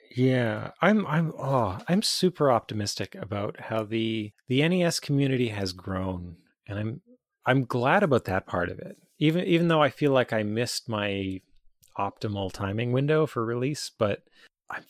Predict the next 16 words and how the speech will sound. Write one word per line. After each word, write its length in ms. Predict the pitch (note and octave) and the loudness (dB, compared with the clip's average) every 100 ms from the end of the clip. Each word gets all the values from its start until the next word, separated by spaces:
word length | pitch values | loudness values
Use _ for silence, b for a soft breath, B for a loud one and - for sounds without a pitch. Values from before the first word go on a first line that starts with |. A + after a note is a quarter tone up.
| - | -6
very 300 | F#3 F3 C3 | -2 0 0
excited 520 | G#2 - D3 D#3 B2 | 0 0 2 4 4
about 240 | F#2 F#2+ | 2 0
all 140 | G2 A2 | 0 0
the 160 | A2 A2+ | 0 -2
N 100 | A2+ | -2
E 100 | A2 | -2
S 160 | C3+ | -4
games 220 | - G2+ F#2 | -2 -2 -2
that 80 | |
are 60 | F#2 | -4
coming 340 | - F#2 F#2 | -4 -6 -4
out. 180 | F#2 F#2 | -4 -4
A 40 | A#2 | -2
lot 220 | C#3 G#3 | 0 2
of 220 | D3+ G#2 | 2 0